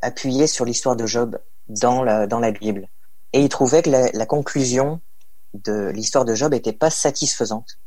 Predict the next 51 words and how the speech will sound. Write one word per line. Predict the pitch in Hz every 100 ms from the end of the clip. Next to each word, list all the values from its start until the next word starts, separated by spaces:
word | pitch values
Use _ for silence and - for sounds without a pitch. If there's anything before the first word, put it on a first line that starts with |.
| -
et |
qu'il | - 139
comprenait | 135 123 131 131
pas | - 147
pourquoi | 147 135 151
ça | 156 127
se | -
finissait | 123 - 139
comme | 123
ça. | - 139 - - -
Donc, | 117
il | -
proposait | - 127 127 135 -
autre | 139 -
chose. | 120 113 110 - - - - - - -
Donc, | -
c'est, | -
c'est, | -
c'est | 123 135
vraiment | 143 202
intéressant | 185 135 123 165 180
parce | 120 -
que | - 110 - - - - -
pour, | 139 127
euh, | 120 113
pour | 107 110
chacun | - 131 143 147
des, | 117 110
des, | 107 104 104 95 87
des | 104
textes, | - 131 151 - -
euh, | 107 104 98
donc, | 104 110 - - -
c'est | - - 113
vraiment | 135 170
très | - 131
court | - 127 139 156 - - -
et | 127 -
il, | 107 110 113 - - - -
il | 120 127
explique | - 185 202
pour | 160
chacun | - 135 113 110 -
pourquoi | - - 139
il | 135
a | 127
voulu, | 117 117 113 117 127 127
pourquoi | - - 131
il |
l'a | 113 107
fait. | - 123